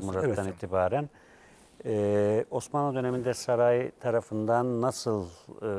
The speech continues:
Speaker 2: Mevlid kandili idrak edilirdi? Onunla ilgili bir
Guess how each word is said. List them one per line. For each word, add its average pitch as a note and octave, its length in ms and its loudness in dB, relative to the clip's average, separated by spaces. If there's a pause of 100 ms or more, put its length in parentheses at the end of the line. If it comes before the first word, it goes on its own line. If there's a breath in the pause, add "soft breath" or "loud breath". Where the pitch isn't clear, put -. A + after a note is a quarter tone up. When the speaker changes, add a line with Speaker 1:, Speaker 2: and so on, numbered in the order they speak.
(120)
Speaker 2:
Mevlid G2 640 -4
kandili F#2+ 480 -2
idrak F#2+ 540 0
edilirdi? F#2+ 460 -4
Onunla C3 320 0
ilgili A2 360 -2
bir A2 180 -2